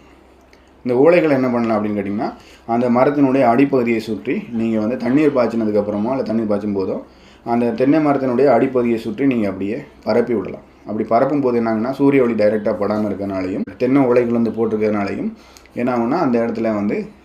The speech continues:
ஈரம் வந்து பாதுகாக்கப்படும், டைரக்டா வெப்பம் படாது. அதனால தண்ணீருடைய ஆவியாகக்கூடிய தன்மை குறையும், தண்ணீர் வந்து பிடித்து வைத்திருக்கக்கூடிய தன்மை உருவாகும்.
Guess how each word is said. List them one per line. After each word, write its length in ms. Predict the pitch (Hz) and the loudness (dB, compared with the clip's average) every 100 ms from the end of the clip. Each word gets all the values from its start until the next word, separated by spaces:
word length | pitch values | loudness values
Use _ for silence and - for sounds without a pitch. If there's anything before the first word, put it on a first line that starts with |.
| 113 | -2
ஈரம் 300 | 131 156 123 | 0 2 2
வந்து 200 | 107 120 | 0 -2
பாதுகாக்கப்படும், 680 | - 101 104 90 90 - 78 101 | -2 -2 -2 -4 -8 -12 -6 -2
டைரக்டா 380 | 117 107 117 | 0 0 0
வெப்பம் 320 | 110 104 131 107 | 0 0 0 0
படாது. 280 | 92 98 | 0 -2
அதனால 440 | 95 110 107 175 - - - - - | -2 0 0 -2 -4 -16 -20 -8 -2
தண்ணீருடைய 600 | 131 156 147 135 117 110 107 104 101 98 95 - - _ - 110 | 2 4 4 2 2 2 2 2 0 -4 -10 -18 -20 _ -8 0
ஆவியாகக்கூடிய 580 | 143 151 135 117 110 | 4 6 4 2 -2
தன்மை 300 | 101 101 104 | -2 -4 -4
குறையும், 400 | 101 90 92 185 - - - | -4 -8 -8 -10 -14 -20 -10
தண்ணீர் 300 | - 131 160 | -2 4 6
வந்து 240 | 131 127 143 | 6 4 2
பிடித்து 340 | 139 135 131 | 0 2 2
வைத்திருக்கக்கூடிய 400 | 110 98 202 190 | 2 -2 -6 -6
தன்மை 300 | 98 101 101 | -6 -4 -4
உருவாகும். 460 | 95 95 87 92 | -4 -6 -8 -10